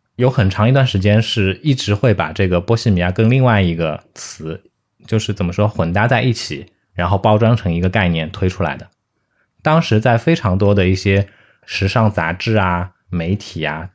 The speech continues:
都会去，呃，表述这样的一个词，表述这样的一个观念。但其实老实说啊，那个时候我根本就，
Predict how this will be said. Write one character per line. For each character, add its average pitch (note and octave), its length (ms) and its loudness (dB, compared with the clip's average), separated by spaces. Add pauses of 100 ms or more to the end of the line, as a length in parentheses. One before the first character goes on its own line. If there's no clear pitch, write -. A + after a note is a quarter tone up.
都 D#3 100 4
会 D3+ 140 4
去， F#2+ 440 2
呃， F2 240 -4 (180)
表 D#2 180 -4
述 - 160 0
这 A2+ 100 4
样 F#2 140 2
的 E2 100 -4
一 - 20 -6
个 F2 100 -2
词， - 200 -6
表 D2 140 -6
述 F#2 100 0
这 G#2 80 2
样 G2 140 4
的 F#2 60 4
一 - 20 0
个 F2+ 40 -2
观 G#2+ 200 2
念。 G#2 260 0 (320)
但 D3 140 0
其 B2 160 0
实 A#2 280 0 (380)
老 G#2 240 0
实 G#2 140 0
说 A2+ 160 2
啊， G2+ 160 2
那 B2+ 100 2
个 B2+ 80 2
时 G#2 120 -2
候 G#2+ 140 0
我 E2+ 100 0
根 B2 160 2
本 G#2+ 100 2
就， F2+ 320 -2